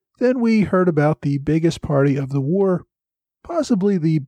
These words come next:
biggest party of the eighteenth century that had not involved royalty. Let's face it,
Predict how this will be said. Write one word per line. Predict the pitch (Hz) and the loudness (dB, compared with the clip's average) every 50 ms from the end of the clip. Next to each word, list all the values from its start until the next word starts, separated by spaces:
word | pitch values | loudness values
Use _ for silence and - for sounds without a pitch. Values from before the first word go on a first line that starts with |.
| - | -4
biggest | - 175 175 175 170 165 - | -2 -2 0 0 -2 -4 -4
party | - - 151 151 151 156 151 | -4 -2 0 2 2 2 0
of | 147 156 151 | 0 0 0
the | 165 170 147 151 | -2 -2 -2 -2
eighteenth | 151 147 135 - - 143 131 131 | -2 -4 -4 -4 -6 -6 -6 -6
century | - - - 226 247 233 - - 185 175 170 185 - - _ - | -8 -4 -2 -2 -2 -2 -2 0 0 0 0 0 -2 -6 _ -2
that | - 165 151 | -2 0 2
had | 165 160 151 | 2 0 0
not | 139 139 127 135 143 - | 0 0 0 -2 -2 -2
involved | 160 143 131 - 143 131 127 127 123 - - | -4 -4 -4 -4 -4 -4 -4 -6 -8 -6 -2
royalty. | 151 175 196 196 190 - - - 127 131 - - _ _ _ _ _ _ _ _ _ _ _ _ _ _ _ _ | 0 2 2 2 2 0 -2 -6 -8 -10 -12 -16 _ _ _ _ _ _ _ _ _ _ _ _ _ _ _ _
Let's | 226 233 214 - | -2 -2 -2 0
face | - 226 196 165 - | 0 2 2 2 0
it, | - - - | -4 -8 -8